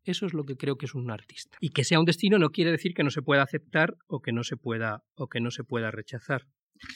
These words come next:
Por todo lo dicho hasta aquí, prefiero a los selectos antes que a los, que a los gregarios.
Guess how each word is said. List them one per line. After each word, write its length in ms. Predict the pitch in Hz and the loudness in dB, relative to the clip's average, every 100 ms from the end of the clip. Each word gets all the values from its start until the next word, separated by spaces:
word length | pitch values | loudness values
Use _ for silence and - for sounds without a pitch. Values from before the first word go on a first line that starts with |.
| - - | -18 -6
Por 160 | 127 120 | -2 0
todo 260 | 156 147 | 2 4
lo 80 | 147 | 4
dicho 320 | 143 147 160 | 2 0 2
hasta 240 | 143 - 160 | 2 0 -6
aquí, 400 | 147 160 175 - _ _ - | -4 -4 -4 -6 _ _ -8
prefiero 360 | 123 - 143 | -6 -2 2
a 60 | 131 | 2
los 240 | 120 - | 0 -2
selectos 720 | - 123 143 151 - 160 - - _ _ | -4 -2 -2 -4 -2 -4 -4 -16 _ _
antes 420 | 120 117 135 127 | -6 -4 -6 -8
que 140 | - 107 | -6 -6
a 60 | |
los, 340 | 101 101 - - _ _ _ _ | -4 -8 -12 -20 _ _ _ _
que 100 | 120 | -4
a 40 | |
los 180 | 117 107 | -4 -6
gregarios. 580 | 117 117 107 - - | -6 -4 -6 -8 -16